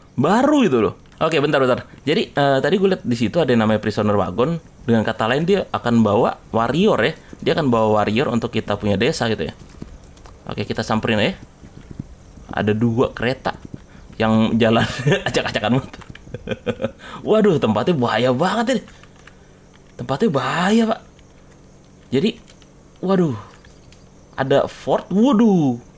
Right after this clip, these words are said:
Ramenya. Jadi ada fort sama ada camp sebelah-sebelahan. Kita bunuhin aja lah, kita bunuhin nih, nggak bisa kita ini nih. Nggak bisa pelan-pelan, Pak. Mati kita.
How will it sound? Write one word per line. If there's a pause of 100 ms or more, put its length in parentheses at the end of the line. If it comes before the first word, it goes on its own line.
(260)
Ramenya. (1120)
Jadi
ada
fort (240)
sama
ada
camp (240)
sebelah-sebelahan. (920)
Kita
bunuhin
aja
lah,
kita
bunuhin
nih,
nggak
bisa
kita
ini
nih. (1000)
Nggak
bisa
pelan-pelan,
Pak. (140)
Mati
kita.